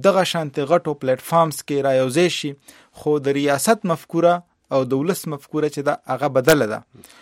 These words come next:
او بیا له بده مرغه دغه ریاستي مفکوره چې ده، د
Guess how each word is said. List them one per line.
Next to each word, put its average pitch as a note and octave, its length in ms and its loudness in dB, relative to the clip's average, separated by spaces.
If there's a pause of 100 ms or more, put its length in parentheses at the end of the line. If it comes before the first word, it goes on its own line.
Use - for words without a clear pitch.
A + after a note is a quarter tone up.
(300)
او C#3 260 2 (100)
بیا E3 180 6 (260)
له C3 120 2
بده F3 260 4
مرغه D#3+ 280 2 (320)
دغه E3 160 4 (120)
ریاستي C#3 580 -2
مفکوره D#3+ 440 -4
چې D#3+ 140 -4
ده، E3+ 100 4 (480)
د - 20 2